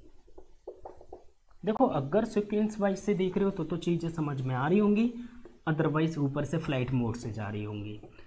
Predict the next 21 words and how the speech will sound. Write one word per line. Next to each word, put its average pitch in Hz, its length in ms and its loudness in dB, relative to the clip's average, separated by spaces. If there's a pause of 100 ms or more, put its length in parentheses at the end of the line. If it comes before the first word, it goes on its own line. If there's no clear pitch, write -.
(100)
ठीक 247 120 2
है। - 340 -4
और 135 140 -2
दूसरी 208 400 4
बात, 196 320 2
अगर 208 200 4 (180)
अब 156 160 2
भी 302 160 10
flight 233 320 4
mode 190 260 6
से 175 160 2
जा 151 200 4
रही 170 180 4
हैं 139 280 -2 (540)
तो 165 60 -2
आपको 143 300 -2
फिर 143 180 -6
कोई 123 220 -2
नहीं 117 140 0
सिखा 107 280 -8
सकता, - 420 -18